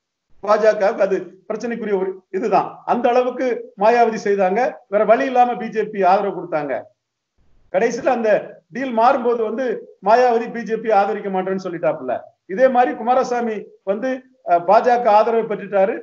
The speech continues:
அந்த சூழ்நிலை வரும்போது வந்து, அஹ், அவரும் வந்து தன்னோட கட்சி நலன் பாஜகவை பயன்படுத்தினால், அஹ், சிறுபான்மை மக்கள் மத்தியில் பாதிப்பு வராது. பாஜகவுக்கு பயன்பட்டால்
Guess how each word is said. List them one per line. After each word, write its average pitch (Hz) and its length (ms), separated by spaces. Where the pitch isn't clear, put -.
அந்த 208 180
சூழ்நிலை 254 380
வரும்போது 208 400
வந்து, 202 240
அஹ், 226 180
அவரும் 240 320
வந்து 233 280
தன்னோட 226 400
கட்சி 226 240
நலன் 208 320
பாஜகவை 226 720
பயன்படுத்தினால், 240 720
அஹ், 185 280
சிறுபான்மை 240 520
மக்கள் 208 260
மத்தியில் 208 320
பாதிப்பு 196 360
வராது. 165 300
பாஜகவுக்கு 247 800
பயன்பட்டால் 180 640